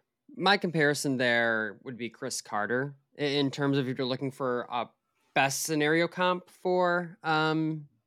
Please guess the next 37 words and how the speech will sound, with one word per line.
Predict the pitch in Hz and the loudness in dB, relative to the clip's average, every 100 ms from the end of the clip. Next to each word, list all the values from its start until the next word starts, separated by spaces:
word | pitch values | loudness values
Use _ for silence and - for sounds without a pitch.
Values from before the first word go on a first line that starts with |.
| _ _ | _ _
Jake | - 156 127 | 0 0 2
Burger | 156 151 160 | 2 4 2
would | 131 131 | 2 0
have | 120 | 0
been | 131 127 127 127 | 0 0 0 -2
like, | 113 104 123 | -4 -6 -2
hey, | 147 120 113 _ _ _ _ _ _ - | 0 0 -4 _ _ _ _ _ _ -10
he | 131 | -6
strikes | - 208 185 | 2 2 4
out | 185 | 4
nearly | 180 170 160 | 4 4 4
thirty | 165 156 | 2 0
percent | 143 139 143 | 0 -4 -4
of | |
the | 123 | -2
time, | 139 | -2
but | 139 | 0
at | 202 | 0
least | 247 254 | 0 -2
he | 247 | -2
walks | 208 185 190 220 | -2 0 0 -2
about | - 113 - | -6 -10 -8
ten, | 120 107 | -12 -12
twelve | - 101 | -12 -12
percent | - 104 107 | -14 -16 -16
of | 92 | -16
the | |
time. | 87 101 - - _ | -18 -20 -20 -20 _
Then | - 131 165 170 | -8 0 2 4
it | 160 | 2
feels, | 143 147 147 135 113 | 0 -2 -2 -6 -8
feels | - 151 | -6 -4
a | |
little | 139 127 | -4 -8
bit | 120 | -6
better. | 120 104 - _ _ _ _ - | -6 -6 -12 _ _ _ _ -6
Um, | 127 123 113 110 104 98 | 0 2 2 -2 -6 -12